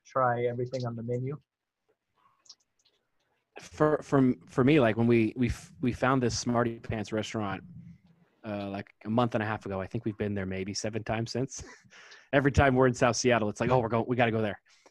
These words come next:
Speaker 2: But I'm afraid to try anything else because I'm like,
Speaker 1: Yep.
Speaker 2: the, the Italian one is so good
Speaker 1: Yep.
Speaker 2: that I'm like, I know if I get one that is still good but not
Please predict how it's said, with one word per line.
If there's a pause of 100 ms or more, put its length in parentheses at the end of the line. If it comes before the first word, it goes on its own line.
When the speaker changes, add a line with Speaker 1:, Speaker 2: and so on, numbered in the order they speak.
(220)
Speaker 2:
But
I'm
afraid
to
try
anything
else
because
I'm
like,
Speaker 1:
Yep.
Speaker 2:
the,
the
Italian
one
is
so
good (260)
Speaker 1:
Yep.
Speaker 2:
that
I'm
like,
I
know
if (100)
I
get
one
that
is
still
good
but
not